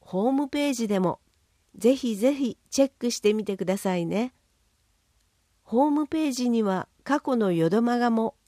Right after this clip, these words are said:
淀川区ホームページをご確認ください。問い合わせ、制作企画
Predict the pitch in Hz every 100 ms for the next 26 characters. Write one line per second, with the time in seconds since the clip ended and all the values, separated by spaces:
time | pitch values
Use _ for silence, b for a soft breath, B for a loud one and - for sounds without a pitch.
0 | _ _ _ _ _ _ _ 175 175 254
1 | 277 277 269 - 208 - 143 190 240 269
2 | 277 285 285 254 233 220 196 - 165 156
3 | 226 226 247 240 233 226 220 214 208 185
4 | - _ _ _ _ _ _ _ _ _
5 | _ _ _ _ - 220 247 247 233 226
6 | - 202 196 _ _ _ _ - - 240
7 | 277 277 - - - 226